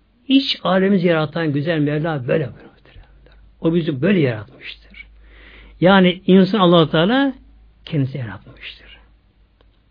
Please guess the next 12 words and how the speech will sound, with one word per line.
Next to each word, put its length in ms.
İlla 420
liya'buduna 840
giriyor 300
işte. 240
Liya'rifun 520
diyor 180
bazı 300
bunu 140
müfessirler 520
buna. 400
İlla 320
liya'budun. 880